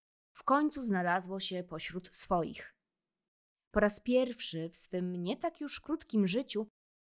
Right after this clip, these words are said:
odczuwało coś, co ludzie zwykli nazywać szczęściem. Jak to łabędzie mają w zwyczaju,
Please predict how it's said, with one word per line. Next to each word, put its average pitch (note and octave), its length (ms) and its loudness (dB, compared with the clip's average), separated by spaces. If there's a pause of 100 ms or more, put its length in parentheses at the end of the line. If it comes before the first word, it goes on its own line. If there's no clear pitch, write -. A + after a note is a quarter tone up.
odczuwało A3 640 4
coś, A#3+ 680 -4
co F#3 500 -2
ludzie G3 400 4
zwykli B3+ 480 -4
nazywać E3 720 -4
szczęściem. D#3 760 -6 (1200)
Jak F#3 240 6
to G3+ 120 4
łabędzie A#3 440 6
mają A#3+ 340 2
w G#3 40 -2
zwyczaju, A#3 600 0